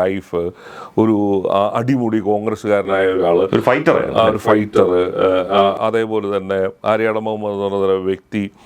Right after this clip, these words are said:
Speaker 1: ആ, വടക്കൻ മലബാറിൽ, ആ, പിന്നെ മുസ്ലിം ലീഗിനെതിരെ യു ഡി എഫ് മുന്നണിയിൽ
Speaker 2: അതാണ് ഏറ്റവും
Speaker 1: തന്നെ
Speaker 2: പ്രധാനം.
Speaker 1: നിൽക്കുമ്പോൾ
Speaker 2: അതെ, അതെ.
Speaker 1: തന്നെ യു ഡി-, ബ-, മുസ്ലിം ലീഗിൻ്റെ അപ്രമാദിത്വത്തെ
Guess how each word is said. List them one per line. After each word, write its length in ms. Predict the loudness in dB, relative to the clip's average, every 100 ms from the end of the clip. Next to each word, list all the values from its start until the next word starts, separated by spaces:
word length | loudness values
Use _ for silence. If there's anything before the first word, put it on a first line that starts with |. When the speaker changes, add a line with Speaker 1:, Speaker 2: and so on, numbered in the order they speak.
| -20 -20 -8 0
Speaker 1:
ആ, 20 | 2 2 0
വടക്കൻ 300 | 0 0 0 2
മലബാറിൽ, 440 | 0 0 -2 -4 -8 -4
ആ, 20 | -2 0 -2 -4 -6
പിന്നെ 320 | -4 -4 -2 -2 -4 -8 -20 -4
മുസ്ലിം 240 | -4 0 0 2
ലീഗിനെതിരെ 460 | 0 0 0 0 -2 -4 -6 4
യു 80 | 4
ഡി 60 | 4
എഫ് 140 | 0 0
മുന്നണിയിൽ 200 | 2 4
Speaker 2:
അതാണ് 140 | 4 4
ഏറ്റവും 80 |
Speaker 1:
തന്നെ 160 | 2 2
Speaker 2:
പ്രധാനം. 100 | 2
Speaker 1:
നിൽക്കുമ്പോൾ 320 | 0 0 2
Speaker 2:
അതെ, 80 | 2
അതെ. 80 | 2
Speaker 1:
തന്നെ 160 | 0 0 0
യു 80 | 0
ഡി-, 80 | -2 4
ബ-, 180 | 6 6
മുസ്ലിം 240 | 2 2 2
ലീഗിൻ്റെ 360 | 4 4 4 2 0 -8 -16 -4 0
അപ്രമാദിത്വത്തെ 680 | 0 2 0 0 -6 -4